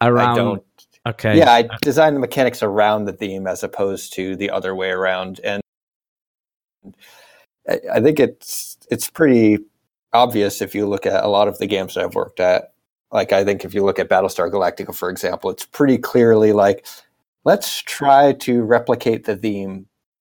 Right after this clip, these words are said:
Speaker 1: in the most fun way." And especially when I'm working with a licensed property, that's the way that I approach it. But I'm, when, when I'm working on a non-licensed game,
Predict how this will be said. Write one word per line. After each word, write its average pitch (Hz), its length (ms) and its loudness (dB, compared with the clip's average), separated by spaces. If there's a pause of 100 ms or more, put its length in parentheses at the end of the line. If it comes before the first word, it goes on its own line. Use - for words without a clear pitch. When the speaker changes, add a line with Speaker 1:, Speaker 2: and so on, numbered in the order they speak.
Speaker 1:
in 104 200 -4
the 98 80 -4
most 101 300 -2
fun 95 260 2
way." - 420 -4 (480)
And 95 540 -6
especially - 480 2
when 107 120 6
I'm 104 80 0
working 101 340 0
with 98 140 0
a 101 40 -2
licensed 98 440 0
property, 90 420 -2
that's - 260 -6
the - 100 -6
way 52 180 -2
that - 160 -6
I - 80 2
approach - 380 -2
it. 92 240 -4 (420)
But 104 60 0
I'm, 104 100 0
when, 113 140 2 (100)
when 127 160 2
I'm 120 80 2
working 120 320 2
on 107 80 2
a 117 60 0
non-licensed 107 720 0
game, 95 340 -6